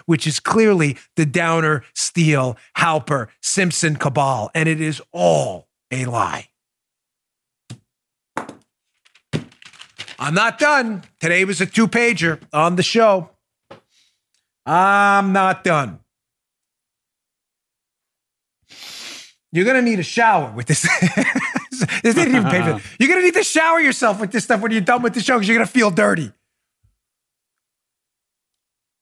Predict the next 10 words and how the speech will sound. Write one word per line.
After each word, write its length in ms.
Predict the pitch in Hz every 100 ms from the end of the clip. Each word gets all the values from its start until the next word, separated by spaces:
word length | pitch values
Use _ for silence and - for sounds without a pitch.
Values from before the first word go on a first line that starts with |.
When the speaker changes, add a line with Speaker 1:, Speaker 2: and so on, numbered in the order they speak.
| _ _ _ _ _ - -
Speaker 1:
You 60 | 180
don't 100 | 226
wanna 140 | 220
smell 320 | - 190 202
like 180 | 185 165
Spygate. 580 | 156 - 156 151 120 87 _
Smell 260 | - 175 180
like 200 | 175 143
manhood. 380 | 147 151 131 117
Speaker 2:
Woo. 260 | 359 359